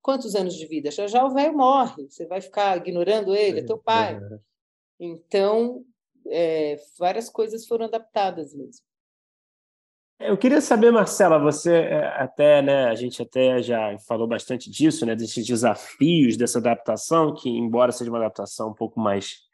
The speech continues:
Speaker 2: mais livre, né, é, não deixa de ser uma
Speaker 1: Uhum.
Speaker 2: adaptação, né? É, você falou já de
Speaker 1: Não, a
Speaker 2: desafios
Speaker 1: essência
Speaker 2: de
Speaker 1: tá lá.
Speaker 2: Oi, desculpa.
Speaker 1: A essência do
Speaker 2: Sim,
Speaker 1: tá
Speaker 2: sim,
Speaker 1: lá,
Speaker 2: sim.
Speaker 1: é bem no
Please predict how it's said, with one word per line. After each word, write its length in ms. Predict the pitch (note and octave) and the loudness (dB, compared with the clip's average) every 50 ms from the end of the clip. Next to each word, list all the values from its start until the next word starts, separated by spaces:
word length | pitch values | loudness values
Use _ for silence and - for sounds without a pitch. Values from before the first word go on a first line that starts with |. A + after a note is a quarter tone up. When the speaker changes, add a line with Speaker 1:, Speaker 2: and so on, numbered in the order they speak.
| _ _ _ _ _ _ _ | _ _ _ _ _ _ _
Speaker 2:
mais 220 | - F#2+ G2 F#2+ - G#2 | -6 -4 -4 -4 -4 -4
livre, 500 | G2+ G2+ A2 D3 F3+ F3 C3 A#2+ A2 G#2 | -2 0 2 4 4 2 2 0 -2 -4
né, 300 | G2 F#2 G#2+ D3+ D#3+ - _ - - - - - - - _ - | -4 -4 -4 -6 -6 -10 _ -20 -20 -20 -20 -20 -20 -20 _ -4
é, 440 | - G2+ G3 F#3+ F#3+ F#3+ F3+ F#2 | 0 0 2 2 2 2 2 0
não 80 | G#2 A2+ | 0 0
deixa 200 | A2 G#2+ - C3 | -2 -2 -2 -4
de 80 | A#2+ - | -4 -2
ser 120 | A#2 B2 | 0 0
uma 80 | A#2 A2+ | 2 2
Speaker 1:
Uhum. 60 | A2 | 2
Speaker 2:
adaptação, 600 | G#2+ G#2+ - - G2+ - - - - G2+ F#2 F#2+ | 0 0 0 -4 -4 -4 -8 -10 -10 -10 -8 -8
né? 180 | F#2+ G2 G#2 - - _ - - - - _ _ _ _ - | -6 -8 -8 -8 -10 _ -20 -20 -20 -20 _ _ _ _ 0
É, 420 | A#2+ A#2 A#2 A#2+ A#2+ A#2 A#2 A#2 A2+ | 2 4 4 6 6 6 4 4 2
você 260 | B2 B2+ C3 - D#3+ | 2 0 0 0 0
falou 380 | D3+ - E3 D#3+ E3 F#3 F#3+ D#3+ | 2 4 4 4 6 6 4 4
já 160 | C#3+ D#3 D3 | 6 4 4
de 100 | C#3+ C3+ | 4 0
Speaker 1:
Não, 60 | C3+ | -2
a 40 | C#3+ | -2
Speaker 2:
desafios 500 | C3+ C#3 C3 B2+ - - D3 C#3+ C3+ B2+ | 0 0 -2 -2 0 2 2 2 2 2
Speaker 1:
essência 140 | A#2+ A#2+ B2 | -2 -4 -2
Speaker 2:
de 140 | B2+ B2+ | -2 -2
Speaker 1:
tá 120 | A#2 - A#2 | -2 -4 -6
lá. 320 | A#2+ A#2 - - - - _ _ _ _ _ _ _ _ _ _ _ _ | -8 -10 -10 -12 -14 -20 _ _ _ _ _ _ _ _ _ _ _ _
Speaker 2:
Oi, 100 | B2 C#3+ | -2 -2
desculpa. 420 | D3 - - - A2+ - - - - _ _ _ _ _ _ _ _ _ _ _ _ _ _ _ _ _ _ | -2 -2 -4 -6 -6 -6 -8 -12 -20 _ _ _ _ _ _ _ _ _ _ _ _ _ _ _ _ _ _
Speaker 1:
A 120 | - F4 F4 | -16 -16 -16
essência 680 | - - - - - - - - - - - - - | -16 -18 -20 -20 -20 -20 -20 -20 -20 -20 -18 -20 -20
do 100 | - C3+ | -18 -20
Speaker 2:
Sim, 420 | - - - C3+ C#3 D#3 D3 A#2+ | -20 -10 -4 -2 0 2 2 0
Speaker 1:
tá 60 | G2+ - | -2 -6
Speaker 2:
sim, 140 | - - - | -8 -8 -6
Speaker 1:
lá, 200 | - - D3 - | -6 -6 -6 -6
Speaker 2:
sim. 220 | - - F2 F2 | -8 -12 -14 -16
Speaker 1:
é 20 | - | -16
bem 380 | C#3 - - - - B3 C4 | -14 -14 -14 -14 -16 -16 -16
no 200 | C4+ C4 - - | -16 -16 -16 -18